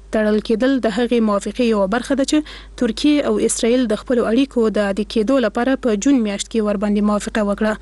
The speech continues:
دغه اړیکې تر هغې حملې وروسته خرابې شوې دي.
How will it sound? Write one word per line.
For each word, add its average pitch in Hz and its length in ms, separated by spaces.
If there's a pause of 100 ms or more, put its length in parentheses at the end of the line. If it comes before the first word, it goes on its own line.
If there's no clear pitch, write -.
(420)
دغه 220 180
اړیکې 220 280 (180)
تر 214 160
هغې 226 480
حملې 220 400
وروسته 220 560
خرابې 196 340 (120)
شوې 208 320
دي. 220 80